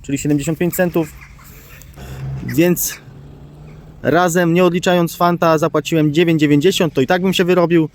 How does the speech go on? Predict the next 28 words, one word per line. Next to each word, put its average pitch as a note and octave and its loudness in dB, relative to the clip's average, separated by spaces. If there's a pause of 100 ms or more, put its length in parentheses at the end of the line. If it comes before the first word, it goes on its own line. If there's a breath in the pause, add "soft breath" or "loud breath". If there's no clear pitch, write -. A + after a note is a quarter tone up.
(160 soft breath)
minus D#3+ 2
siedemdziesiąt D3+ 0
pięć C#3+ 0
centów D#3+ -2
to D3 0
jest C3 -2
dziewięć D3 0 (680 soft breath)
euro D3+ 4
i C#3 2 (1500)
piętnaście D#3 0
centów, E3 -2
dobrze D3+ 2
liczę? F#3 0 (1500)
Więc C3+ 0 (320)
troszkę F3 2
ponad E3 2
dziewięć D#3 2
euro D#3+ 4
wy-, D#3 0
zapłaciłem D3+ 0 (380)
za C#3+ 2
to D3 -2
wszystko, D3 -2
co D3 -4
tutaj C#3 0
jest C#3+ 2
w C3 -10
wózku. C#3 -4